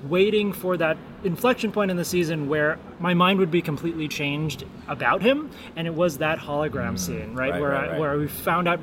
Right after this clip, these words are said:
Speaker 1: really how he views Seven.
Speaker 2: Yeah.
Speaker 1: And you're right, we have to go now back and rewatch the season with that in our minds. Um, I was shocked and disappointed that he died in the second to last episode,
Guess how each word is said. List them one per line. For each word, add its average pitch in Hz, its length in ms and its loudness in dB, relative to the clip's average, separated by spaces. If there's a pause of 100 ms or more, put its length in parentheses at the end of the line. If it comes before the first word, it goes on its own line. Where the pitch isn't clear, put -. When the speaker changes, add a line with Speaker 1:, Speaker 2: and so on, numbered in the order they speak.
(100)
Speaker 1:
really 214 560 4
how 156 280 2
he 156 180 -4 (140)
views 160 260 0
Seven. 113 420 -4 (220)
Speaker 2:
Yeah. 80 140 -8
Speaker 1:
And 147 320 -2
you're 170 180 -4
right, 208 300 2
we 156 140 0
have 135 240 -4
to 175 80 -4
go 170 120 0
now 156 220 -2
back 143 320 2
and 147 260 -6
rewatch 151 380 -2
the - 80 -14
season 151 360 -4
with 151 220 0
that 143 260 0 (420)
in 160 260 -2
our 139 180 -2
minds. 139 560 -2 (380)
Um, 156 260 0 (560)
I 214 160 6
was 214 540 2 (640)
shocked 185 440 2
and 170 180 -4
disappointed 170 640 -2
that 160 180 0
he 156 160 -2
died 156 420 2
in 156 160 -4
the 147 60 -4
second 156 360 -4
to 160 60 -4
last 139 280 0
episode, 123 640 -6